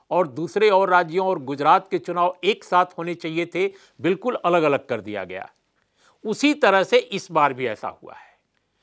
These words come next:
पन्द्रह बीस दिनों का अगर गैप है किसी विधानसभा के कार्यकाल में,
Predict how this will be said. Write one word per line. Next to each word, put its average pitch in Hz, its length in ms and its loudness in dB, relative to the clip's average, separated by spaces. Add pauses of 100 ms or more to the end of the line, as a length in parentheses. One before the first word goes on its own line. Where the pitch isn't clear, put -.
(420)
पन्द्रह 160 340 -2
बीस 185 540 -10
दिनों 160 240 -6
का 156 260 0
अगर 147 180 -2
गैप 151 420 -8
है 110 280 -12 (360)
किसी 156 240 -8
विधानसभा 139 640 -8
के 139 160 -10
कार्यकाल 123 540 -10
में, 113 180 -20